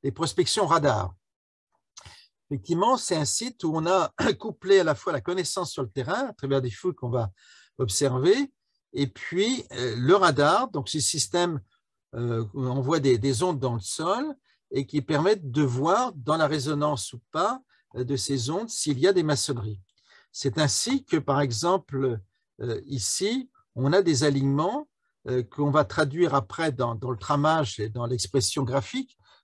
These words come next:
mais vous les voyez par exemple ici, euh, ces alignements qui montrent très bien, ou là par exemple, euh, qu'il y a une ordonnance de bâtiment, euh, du côté sud,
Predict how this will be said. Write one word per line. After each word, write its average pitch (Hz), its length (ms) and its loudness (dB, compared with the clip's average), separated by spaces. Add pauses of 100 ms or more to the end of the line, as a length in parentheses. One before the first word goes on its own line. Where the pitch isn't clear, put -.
(140)
mais 123 100 -2
vous 127 140 0
les 135 120 4
voyez 143 300 2
par 131 140 0
exemple 120 340 -4
ici, 247 520 -2 (440)
euh, 127 400 2
ces 131 280 -2
alignements 147 720 2 (420)
qui 180 480 -8 (260)
montrent 156 400 0
très 143 200 -2
bien, 160 300 0
ou 143 180 -2
là 160 180 4
par 117 300 -6
exemple, 143 420 -6 (360)
euh, 131 200 0
qu'il 139 320 0
y 175 60 6
a 214 60 6
une 175 100 2
ordonnance 151 460 4
de 151 80 -4
bâtiment, 135 480 -4 (400)
euh, 113 380 -4
du 127 160 -6
côté 139 220 2
sud, 214 380 -2